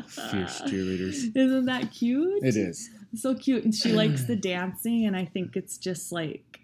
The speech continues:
Speaker 2: yeah, the routine of it. And so they got to be in the homecoming parade that was on Friday. And so Friday, like, kicked my ass. This, that whole week last week kicked my ass. It was one night of work after another night of work, and then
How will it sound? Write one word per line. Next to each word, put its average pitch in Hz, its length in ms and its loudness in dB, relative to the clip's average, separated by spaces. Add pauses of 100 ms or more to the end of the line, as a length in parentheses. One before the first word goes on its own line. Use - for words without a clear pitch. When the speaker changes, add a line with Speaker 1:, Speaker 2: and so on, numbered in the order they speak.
(180)
Speaker 2:
yeah, 160 220 0
the 165 120 -2
routine 165 520 -4
of 180 160 -4
it. 233 240 -4 (120)
And 180 160 -4
so 180 120 -2
they 180 140 -2
got 175 200 -4
to - 80 -8
be 170 160 -2
in 170 140 -2
the 165 60 -4
homecoming 165 500 -4
parade 165 460 -6
that 156 180 -10
was 156 140 -6
on 143 160 -12
Friday. 147 540 -8 (260)
And 170 80 -2
so 185 180 0
Friday, 208 440 0
like, 208 220 0
kicked - 300 -8
my 156 100 -4
ass. 151 260 -6
This, 175 220 -6
that 175 220 -8
whole 214 280 0
week 160 240 -4
last 135 320 -8
week 120 160 -8
kicked - 280 -12
my 123 100 -8
ass. 123 240 -12
It 147 60 -4
was 143 160 -4
one 151 420 -2
night 139 500 -2
of 143 140 -10
work 135 260 -6
after 123 240 -14
another 151 240 -2
night 143 200 -4
of 135 100 -10
work, 127 220 -10
and 117 120 -10
then 113 180 -8